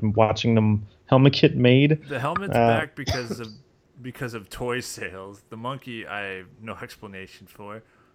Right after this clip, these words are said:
Speaker 2: They could have just made Babu Frick put it together and introduced him a little earlier. I don't know. Yeah,
Speaker 1: Yeah.
Speaker 2: that's nonsense. Um, Ren,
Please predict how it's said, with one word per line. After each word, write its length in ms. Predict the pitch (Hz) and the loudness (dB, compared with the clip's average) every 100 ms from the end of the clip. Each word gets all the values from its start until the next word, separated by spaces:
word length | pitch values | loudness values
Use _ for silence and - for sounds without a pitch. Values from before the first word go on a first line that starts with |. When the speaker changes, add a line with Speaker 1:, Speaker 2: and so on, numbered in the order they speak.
| _ | _
Speaker 2:
They 100 | 113 | -18
could 240 | 104 - 131 | -16 -10 -10
have 100 | 117 | -10
just 340 | 110 - _ _ 90 95 87 87 - | -14 -16 _ _ -20 -20 -20 -20 -20
made 300 | 113 110 101 | -12 -12 -8
Babu 340 | 107 107 107 | -8 -6 -8
Frick 380 | 95 - 107 - | -14 -12 -12 -12
put 160 | - 92 | -16 -16
it 80 | - | -18
together 580 | 98 95 95 95 98 | -16 -12 -12 -12 -14
and 680 | 92 95 101 _ 95 107 107 - 90 | -16 -20 -20 _ -20 -20 -20 -20 -18
introduced 540 | 113 104 117 120 117 - | -16 -12 -10 -10 -12 -12
him 160 | 127 107 | -12 -10
a 40 | |
little 200 | 113 113 - | -10 -12 -12
earlier. 380 | 110 107 110 - | -14 -12 -14 -12
I 120 | 107 | -12
don't 120 | 95 | -12
know. 140 | 87 87 _ _ _ _ | -14 -20 _ _ _ _
Yeah, 200 | 110 131 | -4 2
Speaker 1:
Yeah. 100 | 120 | 2
Speaker 2:
that's 100 | 107 | 2
nonsense. 680 | 131 120 - 120 113 - _ - | -4 -8 -8 -12 -12 -16 _ -14
Um, 680 | 101 98 98 95 95 92 87 | -10 -8 -10 -12 -14 -18 -16
Ren, 420 | 107 107 104 104 | -14 -14 -14 -18